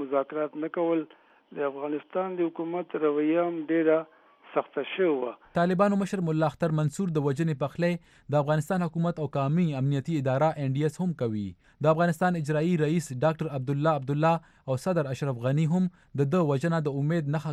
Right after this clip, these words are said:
Speaker 2: ګرځوي او هیله یې څرګند کړې چې په افغانستان کې روان د مودو راسې جنگ کې به مثبته نتیجې را برسېره کړي. اسوسییټډ پریس په خپل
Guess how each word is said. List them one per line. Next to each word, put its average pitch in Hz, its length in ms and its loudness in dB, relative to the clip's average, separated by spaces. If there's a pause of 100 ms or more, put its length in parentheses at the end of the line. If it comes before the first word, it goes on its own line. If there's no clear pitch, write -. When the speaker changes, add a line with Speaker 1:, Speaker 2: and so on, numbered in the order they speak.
Speaker 2:
ګرځوي 107 420 -4 (300)
او 131 100 -2
هیله 170 200 2
یې 151 100 -2
څرګند 131 340 0
کړې 170 180 0 (260)
چې 160 160 -6
په 170 100 4
افغانستان 170 500 0
کې 185 240 0
روان 160 320 2
د 139 140 0
مودو 160 260 2
راسې 147 320 -2
جنگ 170 180 0
کې 170 140 -2
به 156 480 0
مثبته 165 460 0
نتیجې 156 380 0
را 139 120 2
برسېره 117 460 -2
کړي. 104 160 -4 (400)
اسوسییټډ 180 680 -2
پریس 175 180 0 (120)
په 151 100 -2
خپل 185 240 -2